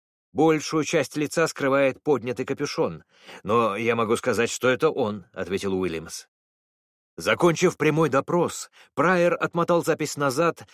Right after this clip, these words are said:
и поставил на паузу в том месте, где фигура в капюшоне стоит перед дверью. «Человек на данном видео держит в руках какое-то электронное устройство. Можете сказать, какое именно?» — спросил я. «Похоже на iPod», — сказал Уильямс.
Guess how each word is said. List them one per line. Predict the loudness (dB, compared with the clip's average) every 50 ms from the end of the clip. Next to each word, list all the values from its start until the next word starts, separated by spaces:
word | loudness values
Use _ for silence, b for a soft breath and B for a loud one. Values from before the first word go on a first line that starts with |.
| B B
и | -6 -4
поставил | -2 -2 -2 0 0 2 2 2 2
на | 2 0
паузу | 2 2 2 2 2 2 0 -2
в | -2 0
том | -2 -2 -2
месте, | 0 -2 -4 -4 -6 -8 -12 -12 -12 -12 -12 B B B B B
где | -6 -2 -2 -2
фигура | 0 -2 0 2 2 2 2
в | 2
капюшоне | 0 -2 -2 -2 -2 0 0 0 0 0 -2
стоит | -2 0 0 0 0 0 -2
перед | -2 -2 -2 -2 -4
дверью. | -6 -4 -4 -4 -4 -6 -10 -14 -16 -20 _ _ _ _ _ _ _ _ _ _ _ _ _ _ _ _ _ _ _
«Человек | -6 -2 2 4 4 6 6 6 6 6 4 0 -2
на | -2 0
данном | 2 4 4 4 2 0 -2 -2 -4
видео | -4 -6 -6 -4 -2 -2 -2 -2 -4 -8 -10
держит | -8 -2 0 2 2 2 2 -2 -4 -4 0
в | 0
руках | 0 2 2 2 0 0
какое-то | -2 -4 0 2 4 4 4 4 2
электронное | 2 2 2 0 0 0 2 2 2 2 2 0 -2 -2
устройство. | -2 -4 -6 -4 -2 0 0 0 0 -2 -6 -6 -6 -6 -6 B B B B B B
Можете | -2 2 4 4 4 2 0 -2 -4 -2
сказать, | 0 0 0 0 0
какое | -2 -2 0 2 2 2
именно?» — | 2 2 -2 -4 -2 -4 -6 -6 -8 -10
спросил | -8 -8 -8 -8 -6 -8 -8
я. | -6 -8 -10 -10 -14 _ _ _ _ _ _ _ _ _ _ _ _ _
«Похоже | -2 -2 2 2 2 4 4 2
на | 2 2 0 0
iPod», — | 0 0 0 0 0 -2 0
сказал | 0 0 0 2 0 0
Уильямс. | -2 -4 -6 -8 -12 -12 -14 -16 -20 -20